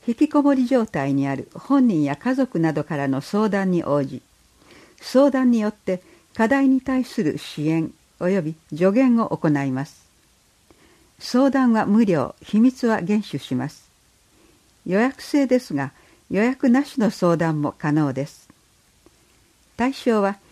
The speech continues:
引きこもり状態にあるご本人とそのご家族、関係者の方。日時は五月十五日水曜日、午前十時から午後一時まで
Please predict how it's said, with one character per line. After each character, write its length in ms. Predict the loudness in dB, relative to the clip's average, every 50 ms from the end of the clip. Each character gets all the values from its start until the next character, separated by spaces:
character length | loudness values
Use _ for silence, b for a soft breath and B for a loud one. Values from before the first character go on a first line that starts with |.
| b b b b b -4
引 80 | -2
き 160 | 0 -2 0
こ 120 | 2 4 4
も 140 | 4 4 4
り 120 | 2 2
状 200 | 2 2 0 0
態 240 | -2 -2 -2 -2 0
に 140 | -2 -2 -2
あ 80 | -4
る 160 | -6 -8 -10 -6
ご 140 | -4 -4 -2
本 300 | -2 0 2 2 2 2
人 160 | 0 0 -2
と 240 | -4 _ -12 -16 -16 _ -20
そ 240 | -14 -6 -2 2 2
の 160 | 4 2 2
ご 200 | 0 0 0 0
家 180 | 0 -2 -4 -4
族、 180 | -4 -6 -8 _ _ b b b b b b
関 220 | -2 0 0 0 0
係 220 | 0 0 0 0
者 200 | -2 -4 -6 -4
の 100 | -4 -6
方。 360 | -8 -10 -14 -14 -14 -16 -16 _ _ _ _ _ _ _ _ _ _ _ b b b b b b b b b b b b
日 260 | 0 0 0 0 -2
時 140 | 0 0 -2
は 160 | -2 -4 -6 b b b b b b 2
五 140 | 4 6
月 260 | 6 4 2 0 -4 -4
十 240 | -2 0 0 2
五 120 | 2 0 0
日 260 | -2 -2 -6 -10 -20
水 340 | -18 -12 -6 -4 -4 -2 0
曜 220 | 0 0 0 0 -2
日、 140 | -4 -10 _ _ b b b b b b b
午 140 | 2 2 4
前 220 | 4 2 2 0
十 260 | 0 0 2 2 0
時 160 | 0 -4 -6
か 160 | -6 -6 -6 -6
ら 160 | -6 -8 -10 _ -4
午 140 | 0 0 0
後 140 | 0 0 -2
一 260 | -4 -6 -6 -6 -2
時 140 | 0 0 0
ま 160 | 0 -2 -4
で 100 | -6 -8